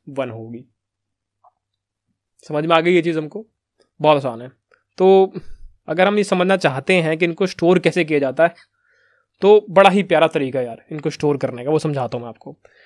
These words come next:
कोई भी नेगेटिव नंबर है, मान लेते हैं कि माइनस फ़ाइव है, अगर मुझे इसको स्टोर करना, तो कुछ series of steps है जो मुझे फॉलो करने ही पड़ेंगे। पहला, ignore the negative sign,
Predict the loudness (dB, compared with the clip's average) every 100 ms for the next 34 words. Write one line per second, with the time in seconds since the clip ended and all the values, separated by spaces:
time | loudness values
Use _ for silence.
0 | _ _ _ 4 4 4 4 2 2 2
1 | 2 0 0 0 -2 -2 -2 -2 -4 -4
2 | -4 -4 -4 -6 -6 -8 -8 -8 -8 -4
3 | -4 -4 _ _ _ _ _ _ _ -2
4 | 0 2 2 0 2 2 4 4 2 0
5 | 0 0 2 0 2 0 0 -2 -4 -4
6 | -2 0 -2 2 2 2 0 -4 -4 -4
7 | -2 -4 -4 -8 -10 -8 -6 -2 -4 -6
8 | _ _ _ _ _ _ _ -6 -2 0
9 | 0 0 -4 -6 -8 -8 -14